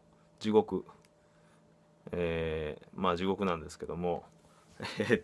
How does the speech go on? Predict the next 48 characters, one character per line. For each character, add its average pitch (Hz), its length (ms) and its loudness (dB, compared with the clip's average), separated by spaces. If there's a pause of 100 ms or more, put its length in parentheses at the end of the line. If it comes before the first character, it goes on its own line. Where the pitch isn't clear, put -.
と、 90 120 0
今 85 60 -6 (440)
日 139 100 2
は 127 80 8
で 95 80 6
す - 80 -6
ね、 95 280 2 (260)
あ 143 200 6
の 135 360 4
ー、 - 100 -16
こ - 140 6
れ、 - 120 4 (280)
え 110 360 4
ー、 - 80 -16 (840)
こ - 120 2
れ 143 40 4
知 - 60 -8
っ - 20 -18
て 113 60 2
ま 104 80 4
す - 80 -12
か？ - 200 -6 (1400)
エ - 100 0
ナ 139 240 6
ー 135 40 2
ジ 123 100 6
ェ 104 40 8
ル 95 40 4
っ - 40 0
て - 220 -10
い 87 140 -2
う 71 220 -6 (640)
ボ 90 140 0
ー - 20 4
ル 90 100 -2
ペ 71 140 -4
ン - 20 -8
な 50 80 -14
ん 50 60 -20
で - 40 -20
す - 80 -20
け - 80 -18
ど - 100 -8
も、 65 200 -10 (600)
こ - 100 -2
れ 113 80 6
め 104 160 4
っ 107 60 0